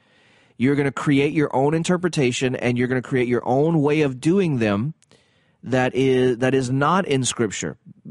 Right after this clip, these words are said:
And that's not a bad thing. It's just life, because things are gonna happen. Life is gonna happen. You're gonna do things a certain way, or you're gonna learn from someone else who had created their own customs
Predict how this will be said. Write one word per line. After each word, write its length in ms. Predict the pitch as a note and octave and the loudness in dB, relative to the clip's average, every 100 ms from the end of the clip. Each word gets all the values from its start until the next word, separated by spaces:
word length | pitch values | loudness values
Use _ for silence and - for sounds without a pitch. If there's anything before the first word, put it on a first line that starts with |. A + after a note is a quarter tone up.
| - | -14
And 220 | - C#3 D3+ | -4 0 0
that's 160 | C#3+ | 0
not 180 | D#3 F#3+ | 0 0
a 60 | E3+ | 0
bad 400 | C3 C3+ F#3 - | 0 2 2 0
thing. 220 | B2 A#2+ | -2 0
It's 180 | A#2 - | -4 -4
just 340 | C#3+ G3+ - | -2 -2 -4
life, 640 | A2+ C#3+ A#3 F#2+ - - _ - | -4 -2 -2 -4 -6 -20 _ -6
because 340 | C3 B2+ - | -2 -2 -2
things 300 | - A2+ A#2+ | -4 -4 -2
are 80 | D#3 | -2
gonna 140 | F#3 | 0
happen. 440 | D3 C#3 C#3+ D3 C#3 | 0 -2 0 -2 -2
Life 380 | G2 G2+ B2 | 0 0 -2
is 100 | D3+ | -4
gonna 160 | D3+ D3 | -2 -2
happen. 480 | C3+ B2 C3 C3 C3 _ _ _ _ - | 0 -2 -2 -4 -4 _ _ _ _ -4
You're 140 | D3+ | -2
gonna 200 | F#3+ G3+ | 0 0
do 180 | D#3 E3+ | 2 0
things 300 | F3 D#3+ C#3+ | 2 0 0
a 60 | B2 | -2
certain 420 | - C#3 B2+ C3 | 0 0 0 0
way, 240 | A#2 A2+ | 2 2
or 120 | A#2 C3+ | 2 0
you're 140 | C3+ | 0
gonna 160 | C3+ A#2+ | 0 0
learn 300 | A#2+ C3 D3+ | 0 0 -2
from 180 | D#3 | -4
someone 400 | C3+ D3 C#3 C#3 | -4 -2 0 0
else 240 | B2 A#2+ - | 2 0 0
who 80 | A#2+ | -2
had 220 | A2 - | -2 -8
created 420 | C3 A#2+ A#2 A2 | -2 0 0 0
their 260 | A#2+ F3+ G3+ | 0 2 2
own 220 | F3+ B2+ | 0 0
customs 640 | A2+ G2 - A2+ E3 | -2 -4 -4 -4 -6